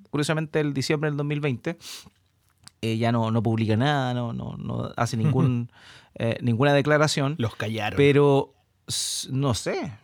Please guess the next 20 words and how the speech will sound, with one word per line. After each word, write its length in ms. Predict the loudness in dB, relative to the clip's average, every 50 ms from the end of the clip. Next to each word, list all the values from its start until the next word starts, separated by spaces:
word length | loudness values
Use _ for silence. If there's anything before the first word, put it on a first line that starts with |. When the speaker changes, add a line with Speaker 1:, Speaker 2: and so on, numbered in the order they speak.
| _
Speaker 1:
no 240 | -12 -8 -6 -4 -2
sé. 320 | 0 2 2 2 0 -2 -6 -12 -20 -20 -20 -20 -20 -4 2
Pero 120 | 2 4
el 60 | 4
tema 160 | 4 4 4 2
es 60 | 2
que 160 | 2 2 2
también 580 | 2 2 2 2 4 2 2 2 2 4 4 4
muchas 300 | 2 2 2 0 0 0
de 60 | 0
esas 180 | -2 -2 -2 -2
cosas, 560 | 0 0 0 2 4 4 4 6 4 4 2 -2 -6
eh, 200 | -4 -2 -2 -2
trajeron, 760 | -2 -2 -4 -2 -2 0 0 2 2 2 0 0 -2 -4 -6 _ -16 -20 -20 -16 -16 -16 -16 _ -6
eh, 640 | -2 -2 0 0 2 2 2 2 2 2 2 0 0 -4 -6
desinformación 1200 | -2 0 0 2 2 0 0 2 2 2 4 2 2 2 2 2 2 2 0 -2 -4 -6 -8 -10 -12 _ _ _ _ _ _ _
y, 360 | -12 -6 -4 -4 -4 -2 -2
y 40 | 0
también 240 | 0 0 0 0 0
confusión. 560 | 0 -2 -2 0 -2 -4 -2 -4 -6 -8 -10